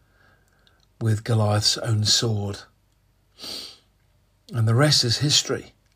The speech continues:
And there was a man who trusted his father. And he wasn't a perfect man, was he? We know what he got up to later on, which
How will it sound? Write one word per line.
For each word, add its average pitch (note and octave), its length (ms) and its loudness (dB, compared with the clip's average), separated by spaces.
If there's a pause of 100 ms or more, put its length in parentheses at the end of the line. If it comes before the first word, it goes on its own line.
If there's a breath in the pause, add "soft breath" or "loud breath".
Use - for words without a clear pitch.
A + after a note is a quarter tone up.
(920 soft breath)
And A#2 240 0 (400)
there C#3+ 280 6
was B2 200 2
a B2+ 80 4
man G2+ 580 2 (520 soft breath)
who A2 160 -4
trusted - 760 -2 (340 soft breath)
his - 200 -6
father. G2+ 500 -4 (400 loud breath)
And B2+ 140 0
he C#3 100 4
wasn't D3+ 340 2
a - 40 0
perfect D#3+ 480 2
man, G#2+ 240 -2
was A#2+ 220 0
he? G2+ 120 -4 (1040 soft breath)
We A#2 100 -4
know A#2 320 4
what A2+ 160 2
he A2+ 60 2
got A2+ 160 2
up A#2 200 2
to A#2 240 -2 (600)
later A#2+ 380 0
on, G#2+ 260 0
which - 380 -8